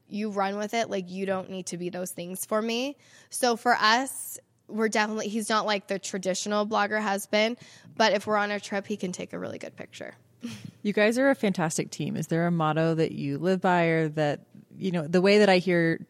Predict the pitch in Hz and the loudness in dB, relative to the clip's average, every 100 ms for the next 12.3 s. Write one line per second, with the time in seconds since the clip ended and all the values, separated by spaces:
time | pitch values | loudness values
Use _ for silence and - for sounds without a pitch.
0 | - 170 170 196 190 185 - - 175 - | -4 -4 4 6 8 8 4 0 0 2
1 | 254 240 208 180 170 165 160 175 170 165 | 2 4 4 4 6 6 4 2 2 2
2 | - 160 165 156 226 202 190 175 165 160 | 2 -2 0 -2 2 2 4 2 2 2
3 | 160 160 170 170 170 170 - - 147 - | 0 0 0 2 2 2 -2 -4 -6 -4
4 | 156 156 156 165 160 151 151 - 160 151 | -2 -2 -2 -2 -2 -2 -2 -2 -2 -4
5 | - - - - - 359 285 208 180 175 | -10 -18 -20 -4 2 4 4 2 2 0
6 | 185 175 190 214 180 170 - 175 156 151 | 0 4 4 6 4 2 2 4 4 2
7 | 165 170 - 165 170 170 156 160 160 160 | 0 0 0 -2 0 -2 0 0 0 0
8 | 156 156 151 - 156 - 151 147 151 151 | -2 -2 -6 -6 -6 -4 -4 -2 0 0
9 | 156 156 151 147 160 156 - - - - | 0 0 0 -2 -2 -2 -6 -20 -10 0
10 | 180 240 233 202 185 190 175 165 151 147 | 2 4 4 4 0 0 0 2 2 0
11 | 160 170 160 151 143 143 143 139 151 - | -2 -2 0 -2 -4 -4 -6 -4 -6 -6
12 | - - - | -10 -12 -16